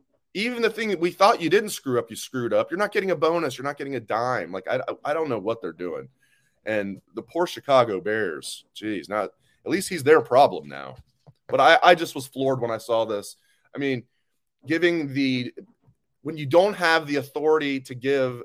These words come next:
the Big Ten championship game to N B C, you give the Big Ten championship game to N B C. And Fox is pissed off about it, and rightfully so, since they own the rights to it. And they're like, "You're either giving it back to us or you're paying us forty million."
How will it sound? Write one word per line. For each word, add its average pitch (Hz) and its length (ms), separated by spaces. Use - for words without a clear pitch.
the 117 180
Big 131 200
Ten 131 180
championship 127 540
game 117 220
to 107 100
N 117 140
B 107 120
C, 113 400
you 113 100
give 135 260
the 120 80
Big 120 240
Ten 117 180
championship 110 480
game 104 220
to 92 60
N 95 100
B 90 120
C. 90 380
And 90 120
Fox 123 360
is 85 100
pissed 131 220
off 117 220
about 80 280
it, 104 120
and 131 80
rightfully 156 360
so, 156 300
since 127 160
they 131 180
own 139 220
the 120 80
rights 127 320
to 90 220
it. 110 120
And 107 100
they're 123 80
like, 120 160
"You're 127 100
either 135 200
giving 139 240
it 113 60
back 147 240
to 170 120
us 202 140
or 165 40
you're 156 60
paying 165 220
us 160 100
forty 156 240
million." 95 340